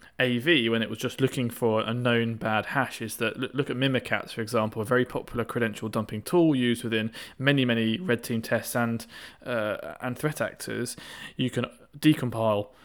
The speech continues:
Mimikatz, you can make a couple of changes to the, to the file and the system and the code and how it works and recompile it. Because you've changed that code, the integrity of that file has changed. You now have a new file hash,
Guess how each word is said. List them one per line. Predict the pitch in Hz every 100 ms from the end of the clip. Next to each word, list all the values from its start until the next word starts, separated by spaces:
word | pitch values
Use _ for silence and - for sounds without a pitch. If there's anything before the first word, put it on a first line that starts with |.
| - 131
Mimikatz, | 120 113 151 -
you | 123
can | 123
make | 127
a | 131
couple | 127 117 113
of |
changes | - 135 123 123 110 -
to | - 123
the, | 117 110 107 101 -
to | - 117
the | 113
file | 127 117
and | 113 113
the |
system | - 123 - 117
and |
the | 110
code | 123 117
and | 113
how | 113 107
it |
works | 127 113 -
and | 117 113
recompile | 120 117 - 123 110
it. | 104 113 - - -
Because | 135 - 143
you've | 143
changed | - - 139 135 127 - -
that | 117 -
code, | - 123 104 117 - - - - -
the |
integrity | 131 - 147 139 139
of | 120
that | 113
file | 120 113
has | 113
changed. | - 120 107 -
You | 131
now | 139
have | 120 120
a | 117
new | 113
file | - 127 110
hash, | - 135 - -